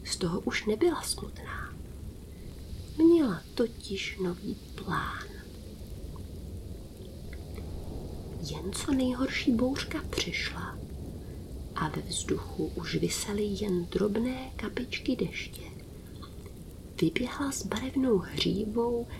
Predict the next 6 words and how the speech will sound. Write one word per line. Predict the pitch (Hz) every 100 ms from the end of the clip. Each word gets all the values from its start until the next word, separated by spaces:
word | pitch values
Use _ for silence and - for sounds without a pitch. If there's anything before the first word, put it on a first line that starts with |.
| - -
tím | - - 170 170 175 185 214
nejrychlejším | 277 294 285 269 - 254 247 - - 160 156
tryskem | - 196 175 - - 175 156 156
z | 165
domečku. | 151 80 76 - - - - - - - - - - - - - - - - - - -
Běžela, | 196 185 190 175 - 180 180 - -